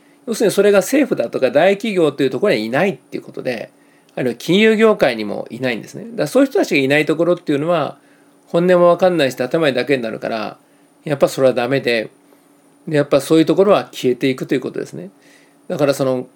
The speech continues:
消えてもらっちゃ困るっていう人よくいるんだけども、じゃ、じゃあ誰がやんのよと。<laughs> やる人いなかったら、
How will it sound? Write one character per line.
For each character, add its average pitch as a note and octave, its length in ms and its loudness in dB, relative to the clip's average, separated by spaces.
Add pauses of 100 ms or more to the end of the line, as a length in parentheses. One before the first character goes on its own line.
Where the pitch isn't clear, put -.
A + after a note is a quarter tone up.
(200)
消 G3+ 140 2
え - 20 -4
て G#3+ 100 2
も G#3+ 100 2
ら A3 80 4
っ - 40 -8
ち - 80 0
ゃ F3+ 60 2
困 F3 260 4
る E3+ 60 -2
っ - 20 -8
て C3 140 -8
い A#2+ 160 -4
う - 20 -6
人 B2+ 140 -6
よ C#3+ 80 -2
く C#3 100 -8
い B2 60 -2
る D3 80 -2
ん C#3+ 40 -2
だ A#2 80 -4
け G#2+ 80 -8
ど A#2 120 -10
も、 G#2+ 300 -8
じ E3+ 120 -8
ゃ、 F3 40 -8
じ D#3 180 -10
ゃ - 20 2
あ - 20 0
誰 A3 280 2
が A#2 100 2
や G#2+ 100 0
ん G#2 60 -6
の G2 60 -4
よ F2+ 100 -4
と。 - 140 -6 (260)
<laughs> - 300 -20
や A#2 140 0
る D3+ 120 0
人 G3 140 -2
い F#3 40 6
な F#3 60 2
か D3 120 0
っ C3 80 -2
た - 80 -6
ら、 - 140 -10